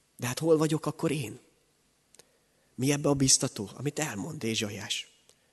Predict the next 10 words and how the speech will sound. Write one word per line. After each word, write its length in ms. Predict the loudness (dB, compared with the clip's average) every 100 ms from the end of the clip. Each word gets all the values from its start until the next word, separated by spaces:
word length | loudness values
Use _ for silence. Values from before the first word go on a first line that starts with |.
| _ -6
Amit 220 | -2 0
az 160 | 0 -4 -16 -20 _
Úr 220 | -2 2
szívéből 880 | 4 4 4 2 2 -2 -2 -8 -16 _ -4
üzen? 420 | 0 0 -2 -8 -18 _ _ -20 -20 _ _ _ _ _ _ _ _
Mint 220 | 2 2
pásztor, 680 | 2 2 2 0 -2 -8 -14 _ _ _ _ _ _ _ _ _ _
úgy 200 | 0 2
legelteti 540 | 2 0 0 -4 -8 -6
nyáját. 640 | -6 -6 -8 -10 -14